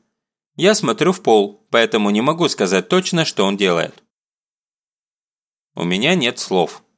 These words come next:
спокойным голосом произносит Сэнхён. "Сборище идиоток.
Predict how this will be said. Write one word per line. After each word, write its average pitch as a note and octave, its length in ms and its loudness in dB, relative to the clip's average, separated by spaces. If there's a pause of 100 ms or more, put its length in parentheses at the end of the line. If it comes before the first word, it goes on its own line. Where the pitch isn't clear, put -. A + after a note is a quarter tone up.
(280)
спокойным F2+ 460 0
голосом F2 420 0
произносит F2 560 -4
Сэнхён. E2+ 400 -6 (540)
"Сборище D#3 680 0
идиоток. D#3 680 -2